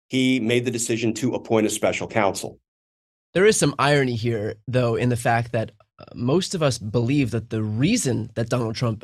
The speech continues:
Speaker 2: announced his presidency, his run for presidency in twenty twenty-four so early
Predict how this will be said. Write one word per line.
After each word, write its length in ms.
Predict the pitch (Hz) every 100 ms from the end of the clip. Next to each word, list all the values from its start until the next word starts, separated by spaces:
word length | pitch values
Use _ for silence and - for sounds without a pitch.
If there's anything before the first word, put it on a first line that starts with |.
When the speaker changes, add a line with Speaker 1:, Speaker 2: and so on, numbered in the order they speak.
| -
Speaker 2:
announced 300 | 123 117 117
his 120 | 107
presidency, 760 | 123 113 113 113 117 113 110 -
his 240 | 101 120 120
run 180 | 127 123
for 100 | 107
presidency 480 | 127 120 120 117
in 60 | 117
twenty 220 | - 120
twenty-four 540 | 113 123 117 120 117 117 - _
so 220 | - 135 -
early 440 | 151 170 113 113